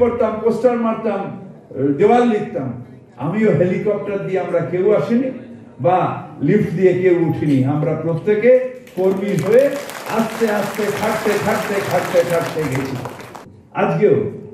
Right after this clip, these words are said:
কিছু নাম করা নেতা আজকে চলে গেছে বিজেপিতে। অর্থাৎ আবার কর্মীদের মধ্যে দিয়ে নেতা বানানোর যে ফ্যাক্টরি তৃণমূল কংগ্রেস, তাতে মমতা বন্দ্যোপাধ্যায় আবার এই কর্মীর মধ্যে দিয়ে নেতা বানাবে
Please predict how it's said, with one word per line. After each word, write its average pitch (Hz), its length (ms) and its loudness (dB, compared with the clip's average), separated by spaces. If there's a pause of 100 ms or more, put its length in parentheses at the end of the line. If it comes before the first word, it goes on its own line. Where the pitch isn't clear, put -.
(140)
কিছু 170 180 -6 (140)
নাম 180 120 -4 (120)
করা 180 180 2 (120)
নেতা 175 200 -2 (140)
আজকে 160 200 -2 (120)
চলে 151 220 -2
গেছে 139 200 -2 (100)
বিজেপিতে। 123 520 -4 (460)
অর্থাৎ - 340 4 (540)
আবার 185 280 4 (640)
কর্মীদের 208 540 6 (100)
মধ্যে 180 260 -2 (100)
দিয়ে 175 180 2 (120)
নেতা 170 240 0 (120)
বানানোর 160 460 -2
যে 156 80 0 (120)
ফ্যাক্টরি 156 420 -2
তৃণমূল 143 400 2 (120)
কংগ্রেস, 127 380 2 (380)
তাতে 151 220 4 (140)
মমতা 160 460 4
বন্দ্যোপাধ্যায় 139 800 2
আবার - 260 4 (560)
এই 196 80 6 (120)
কর্মীর 220 480 6
মধ্যে 233 340 4
দিয়ে 240 240 4
নেতা 202 200 0 (100)
বানাবে 147 320 -2